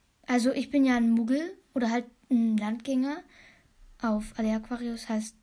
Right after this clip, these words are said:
Muggel sowas wie Landgänger. Und deswegen würde ich sagen, eher Plätzchen von Alea, weil Rotfahren würde mir, glaub ich, nicht so viel bringen.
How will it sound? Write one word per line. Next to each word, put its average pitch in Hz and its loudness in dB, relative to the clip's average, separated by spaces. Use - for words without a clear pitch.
Muggel 233 4
sowas 220 -2
wie 214 -6
Landgänger. 269 -2
Und 247 2
deswegen 247 2
würde 240 2
ich 247 -2
sagen, 233 0
eher 262 2
Plätzchen 233 -2
von 233 -4
Alea, 214 -4
weil 208 -6
Rotfahren 254 -4
würde 233 -4
mir, 226 -2
glaub 226 -6
ich, - -10
nicht 233 -4
so - -18
viel 254 -12
bringen. 285 -8